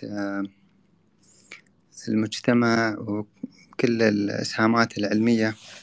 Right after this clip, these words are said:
والتوعوية، وأخص بالشكر، آه، الأستاذة نوال الش-، نوال الشريف، المدير التنفيذي للجمعية، وجميع أعضاء الجمعية،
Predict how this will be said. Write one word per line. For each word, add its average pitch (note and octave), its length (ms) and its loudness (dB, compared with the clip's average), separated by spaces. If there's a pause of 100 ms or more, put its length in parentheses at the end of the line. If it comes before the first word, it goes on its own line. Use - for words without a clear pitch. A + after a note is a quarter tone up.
(560)
والتوعوية، A2+ 960 2 (260)
وأخص G#2+ 880 -2
بالشكر، A2+ 640 -2 (200)
آه، G#2 300 0 (1200)
الأستاذة A#2 640 2
نوال A#2+ 300 6
الش-، - 580 -4
نوال A#2+ 240 6
الشريف، A#2+ 680 2
المدير G#2+ 680 2
التنفيذي A2+ 560 -2
للجمعية، A2 720 -4 (960)
وجميع A#2 420 6
أعضاء A2+ 340 2
الجمعية، G#2+ 540 0